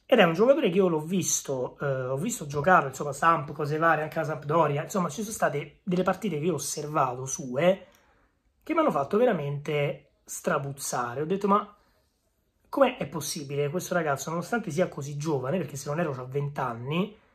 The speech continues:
sia già così educato dal punto di vista della, della posizione?" Cosa vuol dire? Un errore che molti terzini giovani fanno, attenzione a quello che vi dico,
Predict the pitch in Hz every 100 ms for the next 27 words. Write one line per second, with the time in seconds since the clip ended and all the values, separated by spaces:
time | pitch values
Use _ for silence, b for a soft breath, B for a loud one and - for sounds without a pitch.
0 | b b _ - 277 175 147 - 233 147
1 | 139 139 - _ - 185 180 - 160 -
2 | - 151 147 156 151 147 143 147 143 -
3 | 147 139 139 - - 170 156 147 - 165
4 | 147 151 143 - - 139 123 131 139 196
5 | 156 143 135 131 127 127 - 311 294 185
6 | 208 165 151 151 - 170 226 277 - 180
7 | 156 147 - - 254 175 131 139 196 165
8 | 135 127 127 175 135 117 120 143 170 170
9 | b b b b _ _ - 139 147 143
10 | 185 147 - 143 147 143 160 151 131 139
11 | 170 190